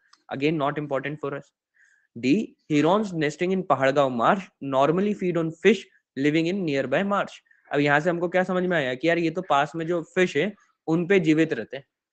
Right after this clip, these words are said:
तो अगर पास में, पास वाली फिश से जीवित रहते हैं तो फिर बढ़िया है, फिर तो कोई दिक्कत की बात ही नहीं है, है ना? चलिए, last question of today's class, guys।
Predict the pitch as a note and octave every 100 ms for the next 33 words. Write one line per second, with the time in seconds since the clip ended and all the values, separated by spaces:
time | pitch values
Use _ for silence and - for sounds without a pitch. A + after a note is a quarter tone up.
0 | _ _ D3 F3 E3+ D3 D#3 G#3+ G#3 -
1 | - E3+ F#3 G3+ G#3 G3+ F#3 - F3+ E3
2 | E3 D3 - A2+ C3+ C#3 C3 C#3 G3 A3+
3 | G3+ _ - C#3 D#3+ D#3+ D3+ C3 E3 G3+
4 | G3 F3+ F#3 E3 D#3+ D3+ _ _ _ _
5 | - A3+ _ _ _ _ _ - B2+ G#2
6 | G2 _ _ - A#2+ D3 G3 - F3 F3
7 | F#3 F#3 - D#3 D3+ D3 G#2+ F#2+ - F#2